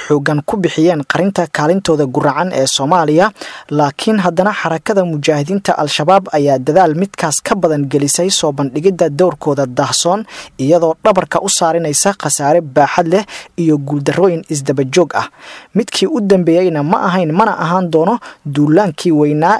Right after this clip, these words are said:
ee lagu qaaday saldhigga ugu weyn ee ciidamada Maraykanka ay ku leeyihiin Soomaaliya. Mana noqon doonto markii ugu dambeysay oo tobannaan ka mid ah ciidamada Maraykanka loo celiyo ehladooda si iyagoo naxashadooda ku jira uga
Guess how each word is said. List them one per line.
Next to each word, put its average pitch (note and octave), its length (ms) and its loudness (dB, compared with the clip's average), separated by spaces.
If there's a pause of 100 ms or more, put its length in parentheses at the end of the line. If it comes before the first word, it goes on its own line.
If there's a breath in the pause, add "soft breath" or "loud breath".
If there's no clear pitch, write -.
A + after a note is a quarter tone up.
ee D3+ 120 -2
lagu D3+ 260 2
qaaday D#3 320 0
saldhigga F#3+ 520 -2
ugu F3 300 0
weyn C3 200 0
ee D3 160 2
ciidamada F3 380 2
Maraykanka F3+ 600 0
ay D#3+ 140 -2
ku G#3+ 200 -2
leeyihiin E3 320 2
Soomaaliya. D3 560 0 (440 loud breath)
Mana A#3 220 4
noqon G3+ 320 0
doonto F3 320 0
markii F#3+ 320 -4
ugu G#3+ 200 -4
dambeysay F#3+ 580 0
oo D#3+ 140 0 (120)
tobannaan E3+ 480 2
ka G3+ 100 0
mid E3 120 0
ah D3 120 0
ciidamada D#3+ 400 2
Maraykanka E3 560 -2
loo F3 200 4 (100)
celiyo D3+ 260 2 (100)
ehladooda F#3 540 2 (300 loud breath)
si - 240 -2
iyagoo G#3 400 4
naxashadooda E3+ 640 0
ku - 160 -6
jira E3+ 220 2
uga F3 160 2